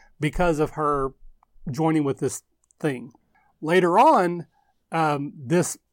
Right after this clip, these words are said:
essence inside her wants to try to fight for control. So I then again have another option of trying to say, um, "Sure, I will join with you more fully," or not.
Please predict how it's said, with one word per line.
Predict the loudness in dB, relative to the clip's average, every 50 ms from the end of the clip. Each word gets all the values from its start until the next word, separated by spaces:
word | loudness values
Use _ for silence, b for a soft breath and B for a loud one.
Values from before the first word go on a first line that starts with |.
| _ _ _
essence | 0 2 2 2 2 0 -2 -2
inside | -2 -4 -2 0 2 2 2 0
her | 0 -2 -2
wants | -2 -2 -4 -4 -4
to | -6 -10
try | -6 -4 -4 -4
to | -2
fight | -2 0 -2 -2 -2 -2
for | -8 -8
control. | -8 -8 -12 -12 -10 -2 2 2 2 2 2 -2 -4 -8 -10 _ _ _ _ _ _
So | -6 -2 0
I | 0 0
then | 0 0 0 0 0 -2 -6
again | -8 -4 -2 0 0 0
have | 0 0 -2
another | -2 -2 0 0 2 0 0 0
option | 0 0 0 -2 -6 -8 -8
of | -8 -10
trying | -6 -4 -4 -4 -4 -6
to | -8 -10
say, | -8 -4 -4 -2 -2 0 -2 -2 -4 -4 -8 -12 _ _ _ _ _ _ _ -2
um, | 0 2 2 2 0 -2 -4 -8 -12
"Sure, | -8 0 2 4 4 6 6
I | 6 6
will | 4 4 0 -2
join | -2 -2 0 2 4 4 4
with | 2 0 -2
you | -2 -4
more | -4 -4 -6 -2
fully," | 2 4 4 6 6 4 4 2 0
or | 0 0 -2 0 0 -2 -4 -4
not. | -4 -2 0 0 2 0 -2 -4 -10